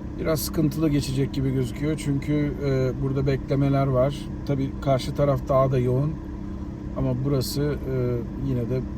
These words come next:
bekleme yapacağız burada. On sekiz elli üç saat şu an Bulgaristan saatiyle, Türkiye saatiyle on dokuz elli üç.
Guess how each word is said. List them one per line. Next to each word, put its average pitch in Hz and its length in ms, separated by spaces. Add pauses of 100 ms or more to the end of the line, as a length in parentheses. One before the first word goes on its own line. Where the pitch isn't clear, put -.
bekleme 127 400
yapacağız 120 580
burada. 110 220 (920)
On 143 180
sekiz 151 400
elli 139 400
üç 131 80
saat 135 460
şu - 340
an 139 240
Bulgaristan 131 600
saatiyle, 123 680
Türkiye 127 360
saatiyle 117 460
on 123 300
dokuz 110 240
elli 120 320
üç. - 180